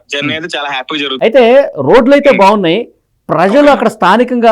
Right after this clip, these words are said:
Speaker 2: నువ్వు ఒక సంవత్సరం తర్వాత మీ ఊరికి వెళ్ళావు కాబట్టి, అక్కడ
Speaker 1: ఉమ్.
Speaker 2: ఊళ్ళల్లో ఉన్న జనం ఏమనుకుంటున్నారు అంటే, అంటే వాళ్ళు సంతోషంగా పండగ చేసుకునే పరిస్థితి ఉందా ప్రజెంట్?
Speaker 1: నిజంగా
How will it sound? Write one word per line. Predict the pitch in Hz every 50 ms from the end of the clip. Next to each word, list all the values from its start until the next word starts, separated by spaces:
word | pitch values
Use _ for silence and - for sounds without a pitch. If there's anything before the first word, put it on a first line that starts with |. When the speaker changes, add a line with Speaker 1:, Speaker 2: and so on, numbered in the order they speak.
| 202
Speaker 2:
నువ్వు | 180 165 151 156
ఒక | 156 -
సంవత్సరం | 160 185 220 - 254 247 226 208
తర్వాత | 208 214 233 233 254 214
మీ | 196 185 185
ఊరికి | 196 220 220 -
వెళ్ళావు | 208 185 180 151 147
కాబట్టి, | 139 135 143 139 143 208 220 208
అక్కడ | - 202 175 151 139 - 294
Speaker 1:
ఉమ్. | 151 143 123 123 143
Speaker 2:
ఊళ్ళల్లో | 185 240 254 262 262 254 240 240
ఉన్న | 233 220 160 143 147
జనం | 151 175 233 262 262 240 208 202
ఏమనుకుంటున్నారు | 214 220 220 220 214 214 - 208 180 170 185 185 190 196 190 196 190 _ _ - 185
అంటే, | 190 247 240 240 - _ _ _ _ _ _ _ -
అంటే | 196 240 269 240
వాళ్ళు | 254 254 233 233 220
సంతోషంగా | 214 254 - 302 294 294 294 277 285 269 269
పండగ | 240 226 254 254 254
చేసుకునే | 247 240 240 - 240 233 220 -
పరిస్థితి | 190 202 190 - - 185
ఉందా | 175 170 - 147
ప్రజెంట్? | 139 135 131 113 107 104 - _ - -
Speaker 1:
నిజంగా | 131 143 170 185